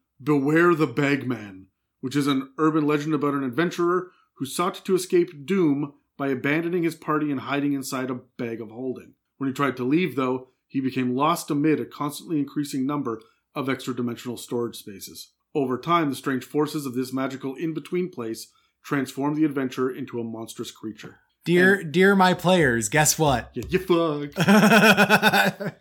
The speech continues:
Speaker 1: Um, and then it gives you a number of different monsters. It, uh, there's a wonderful table, creatures by challenge rating. Thank you. Goes from C R one eighth up to C R twenty-one.
Speaker 2: Oh, oh.
Speaker 1: We've got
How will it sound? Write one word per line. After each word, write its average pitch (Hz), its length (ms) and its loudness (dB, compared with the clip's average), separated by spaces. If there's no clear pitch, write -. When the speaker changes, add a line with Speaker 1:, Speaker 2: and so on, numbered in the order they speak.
Speaker 1:
Um, 151 380 2
and 160 180 0
then 170 100 2
it 175 140 -2
gives 160 200 2
you 175 220 4
a 156 60 -2
number 165 420 2
of 160 180 -2
different 151 300 0
monsters. 156 500 -2
It, 156 120 -6
uh, 139 260 2
there's 131 160 -4
a 131 140 -4
wonderful 180 400 0
table, 156 320 2
creatures 170 560 0
by 151 240 2
challenge 147 480 0
rating. 151 380 2
Thank 147 240 -2
you. 156 200 2
Goes 147 200 2
from 147 240 2
C 151 220 -2
R 151 120 4
one 147 220 0
eighth 170 280 -2
up 180 160 -6
to 131 80 -4
C 139 200 -2
R 131 140 0
twenty-one. 131 720 -6
Speaker 2:
Oh, 127 360 2
oh. 143 380 2
Speaker 1:
We've 139 180 -2
got 147 400 0